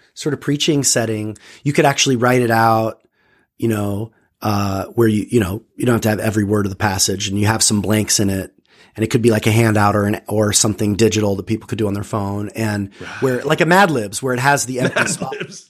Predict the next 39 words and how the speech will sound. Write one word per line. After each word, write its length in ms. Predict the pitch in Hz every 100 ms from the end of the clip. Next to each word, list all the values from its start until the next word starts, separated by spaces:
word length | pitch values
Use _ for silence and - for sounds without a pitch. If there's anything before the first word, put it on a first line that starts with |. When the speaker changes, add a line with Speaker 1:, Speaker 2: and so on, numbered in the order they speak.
| _ -
Speaker 1:
And, 220 | 160 143
Speaker 2:
The 80 | 185
Mad 240 | 165 160
Speaker 1:
and 40 |
you 80 | 196
Speaker 2:
Libs 80 | 214
Speaker 1:
could 60 | 202
Speaker 2:
Bible. 140 | 110
Speaker 1:
teach 240 | 247 285 233
it, 320 | 180 143 - _ -
you 100 | 170
could 160 | 160
teach 300 | - 302 -
it 80 | 208
as 180 | 165 160
it 60 | 156
applied 300 | 156 151 135
to 60 |
that 220 | 131 143
issue 460 | 127 - 117 98 127
then 320 | 127 127 127
and 120 | 135
there. 400 | 117 95 90 123 - _ _ _ _
And 140 | 143 165
then 100 | 175
Speaker 2:
Yeah. 60 |
Speaker 1:
before 580 | 156 151 - 220 294 277
you 360 | 175 165 247 294
take 300 | 208 180 -
the 80 |
risk 300 | 139 143 -
of 120 | 139 117
applying 400 | - 127 120 104
it 100 | 95
to 80 |
something 460 | 90 95 90 95 95
as 160 | 92 92
a 20 |
prof-, 260 | - -